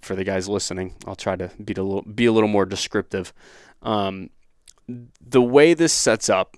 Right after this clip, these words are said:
so like I said, this scrape that I'd been sitting is, like, five hundred yards off the road. And there's a logging road that takes you right into there. Like, right off the road, there's a logging road.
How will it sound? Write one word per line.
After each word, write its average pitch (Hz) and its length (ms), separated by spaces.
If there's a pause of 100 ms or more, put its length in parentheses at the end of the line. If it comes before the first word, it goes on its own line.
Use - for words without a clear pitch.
so 120 300 (300)
like 135 180
I 165 40
said, 107 280
this 113 120
scrape - 360
that 135 100
I'd 135 100
been 123 120
sitting 101 280
is, 90 80
like, 95 120
five 98 280
hundred 101 220
yards 95 220
off 92 160
the - 100
road. 50 280 (1080)
And 117 540
there's 110 200
a 107 60
logging 127 460
road 92 300
that 95 180
takes 123 260
you 107 100
right 101 220
into 85 180
there. 58 260 (120)
Like, 104 240
right 123 160
off 117 160
the 113 80
road, 98 220
there's 95 140
a 95 40
logging 62 300
road. 58 260